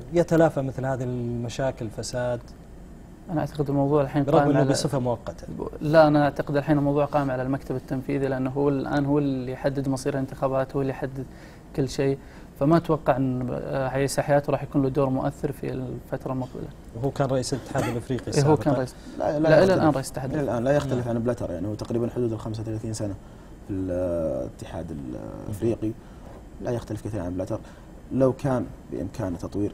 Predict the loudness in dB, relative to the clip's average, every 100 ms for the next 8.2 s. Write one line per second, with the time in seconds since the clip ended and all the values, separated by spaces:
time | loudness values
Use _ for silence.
0 | -6 -8 -4 -4 -4 -6 -8 -8 -8 -6
1 | -6 -6 -8 -8 -6 -6 -4 -4 -4 -6
2 | -6 -6 -6 -6 -6 -6 -2 -4 -2 -4
3 | -4 -6 -8 -8 -6 -6 -6 -6 -4 -4
4 | -2 -4 -4 -6 -10 -10 -12 -10 -8 -8
5 | -8 -2 4 4 4 2 0 0 0 0
6 | 0 0 -2 0 2 2 -2 -6 -8 -4
7 | -2 -2 -2 -2 -2 -4 -2 -2 0 -2
8 | -2